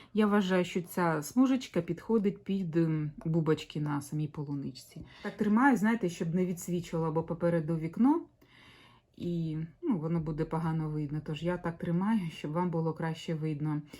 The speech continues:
Мені дуже цікаво ваше, ваша думка, як би ви оформили. От спочатку я прикладала червоний багет, м, мені не дуже сподобалось саме червоний.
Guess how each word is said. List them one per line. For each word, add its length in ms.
Мені 200
дуже 240
цікаво 460
ваше, 580
ваша 360
думка, 480
як 240
би 100
ви 240
оформили. 640
От 160
спочатку 460
я 140
прикладала 600
червоний 560
багет, 600
м, 300
мені 220
не 100
дуже 320
сподобалось 680
саме 240
червоний. 680